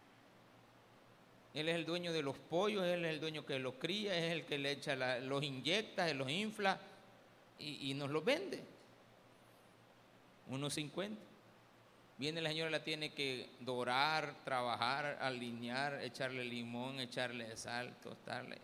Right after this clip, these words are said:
cha. "¿Cuánto vale la pieza de pollo?". "Dos dólares". Ay, si unos cincuenta la están vendiendo ahí, pero cruda. ¿A quién le pide descuento? Al pobre.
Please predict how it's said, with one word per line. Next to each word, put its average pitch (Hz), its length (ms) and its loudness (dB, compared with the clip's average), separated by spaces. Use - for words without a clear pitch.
cha. 170 160 -8
"¿Cuánto 185 240 0
vale 214 140 6
la 202 160 2
pieza 208 220 2
de 185 100 4
pollo?". 202 340 -2
"Dos 233 200 2
dólares". 202 420 4
Ay, 294 360 8
si 269 100 4
unos 240 200 4
cincuenta 185 680 4
la 147 80 2
están 151 260 0
vendiendo 143 420 0
ahí, 135 140 -2
pero 269 240 6
cruda. 262 540 6
¿A - 100 4
quién 240 220 -2
le 262 80 0
pide 240 260 -2
descuento? 214 380 -6
Al 139 140 -4
pobre. 139 380 -4